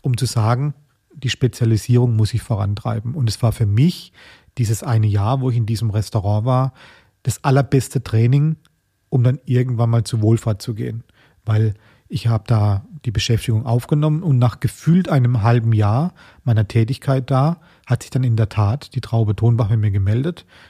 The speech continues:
Ich war damals zwanzig Jahre alt oder kurz vor einundzwanzig, habe ich dann auf einmal einen Anruf bekommen, „Ja, Herr Bau, Sie, Sie haben irgendwann mal eine Bewerbung. Wir können das gar nicht mehr nachvollziehen, wie die Bewerbungen in unser Haus kamen.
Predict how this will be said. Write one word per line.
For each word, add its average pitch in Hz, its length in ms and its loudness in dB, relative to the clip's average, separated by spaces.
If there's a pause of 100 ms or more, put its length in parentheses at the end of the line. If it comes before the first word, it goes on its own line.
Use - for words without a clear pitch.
(160)
Ich - 140 -12
war 110 120 0
damals 110 400 0
zwanzig 107 460 -2
Jahre 117 240 0
alt 156 280 -2 (320)
oder 107 220 -2 (760)
kurz - 220 -4
vor 120 180 0
einundzwanzig, 147 720 2 (360)
habe 107 100 -6
ich 104 40 2
dann 110 80 4
auf - 80 -2
einmal 117 220 0
einen 120 60 -4
Anruf 123 280 0
bekommen, 135 400 2
„Ja, 120 220 4
Herr 107 120 0
Bau, 143 380 0 (260)
Sie, 190 240 -10
Sie 135 200 -2
haben 127 160 0
irgendwann 123 260 0
mal 117 80 2
eine 110 120 0
Bewerbung. 120 520 0 (280)
Wir 127 100 2
können 123 220 0
das 113 160 -2
gar 120 120 2
nicht 120 220 0
mehr 120 80 4
nachvollziehen, 120 880 0
wie 120 40 0
die 117 120 -2
Bewerbungen 113 580 -2
in 156 100 -4
unser 107 280 -2
Haus 123 260 0
kamen. 156 320 -4